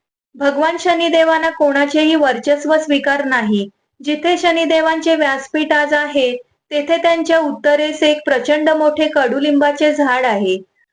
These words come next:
असे म्हटले जाते की त्या कडुलिंबाच्या फांदीची सावली त्या शिलारूपी शनिदेवांवर पडण्याचा प्रयत्न जरी झाला, तरी ती तुटून खाली पडते. त्या झाडाच्या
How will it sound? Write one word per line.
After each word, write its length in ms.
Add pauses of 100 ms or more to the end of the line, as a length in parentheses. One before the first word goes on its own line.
(140)
असे 280
म्हटले 420
जाते 360
की 200
त्या 120
कडुलिंबाच्या 840
फांदीची 500
सावली 400
त्या 220
शिलारूपी 680
शनिदेवांवर 800
पडण्याचा 560
प्रयत्न 520
जरी 320
झाला, 420 (360)
तरी 200
ती 220
तुटून 380
खाली 260
पडते. 560 (400)
त्या 160
झाडाच्या 520